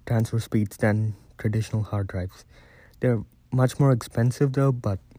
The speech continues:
they're worth the price as they can also determine the snappiness of your computer.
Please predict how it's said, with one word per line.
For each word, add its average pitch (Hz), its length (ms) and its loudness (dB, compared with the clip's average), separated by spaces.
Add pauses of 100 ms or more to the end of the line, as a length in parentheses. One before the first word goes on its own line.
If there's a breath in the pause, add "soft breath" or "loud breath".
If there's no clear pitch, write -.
(580)
they're 123 120 2
worth 107 360 -2
the 104 140 -4
price 107 300 -2
as 98 220 -4 (1120 loud breath)
they 131 360 2 (240)
can 123 160 2
also 120 260 2
determine 110 460 0
the 104 80 0
snappiness 107 680 -2
of 104 160 -4
your 98 80 -2
computer. 98 680 -2